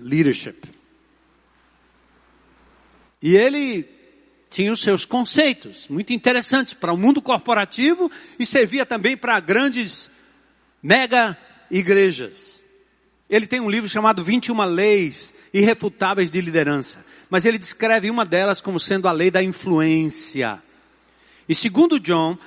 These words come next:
a verdadeira medida da liderança é a sua possibilidade de influenciar. Nada mais, nada menos. Influenciar. Nada mais, nada menos.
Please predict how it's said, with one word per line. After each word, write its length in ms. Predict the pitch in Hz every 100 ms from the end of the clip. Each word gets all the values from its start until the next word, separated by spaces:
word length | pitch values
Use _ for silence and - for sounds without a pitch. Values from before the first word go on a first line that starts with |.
| -
a 100 | 165
verdadeira 520 | 190 254 269 226 302
medida 380 | 285 196 247 240
da 120 | 220
liderança 540 | 226 202 180 202 233 240
é 40 |
a 40 |
sua 220 | 196 240 226
possibilidade 880 | - 311 - 226 220 185 208 208 202 -
de 260 | 156 170 269
influenciar. 1040 | 370 - 330 320 330 294 302 269 196 135 - - -
Nada 280 | 185 254
mais, 540 | 233 262 339 415 277 - - -
nada 380 | 285 285 294 285
menos. 480 | 233 185 135 - - - 175
Influenciar. 1300 | 208 285 311 - 339 311 320 302 - 277 196 123 - - _
Nada 280 | 147 143 151
mais, 520 | 156 208 294 359 -
nada 300 | 285 254 262
menos. 720 | 254 208 151 107 - - -